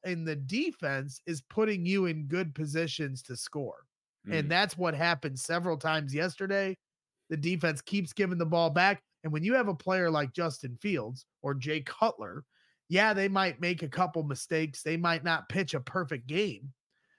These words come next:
Speaker 1: but the more chances you give 'em, the more explosive plays are gonna happen. And they're bound to put up somewhere between twenty and thirty points,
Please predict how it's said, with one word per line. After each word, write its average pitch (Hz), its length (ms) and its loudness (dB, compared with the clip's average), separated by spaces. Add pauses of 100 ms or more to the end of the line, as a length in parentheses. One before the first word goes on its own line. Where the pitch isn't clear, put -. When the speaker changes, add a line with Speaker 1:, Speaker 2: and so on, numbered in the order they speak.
(320)
Speaker 1:
but 160 460 4 (340)
the 156 80 0
more 185 320 2
chances 185 580 0
you 143 100 0
give 190 300 4
'em, 147 300 0 (240)
the 160 60 -2
more 190 280 2
explosive 202 680 0
plays 208 340 0
are 214 80 2
gonna 214 260 2
happen. 160 580 0 (260)
And 175 140 -2
they're 208 140 2
bound 208 440 2
to 175 80 2
put 170 240 0
up 147 260 2 (180)
somewhere 160 440 0
between 151 400 -2
twenty 156 380 -2
and 139 140 -4
thirty 139 280 -2
points, - 580 -14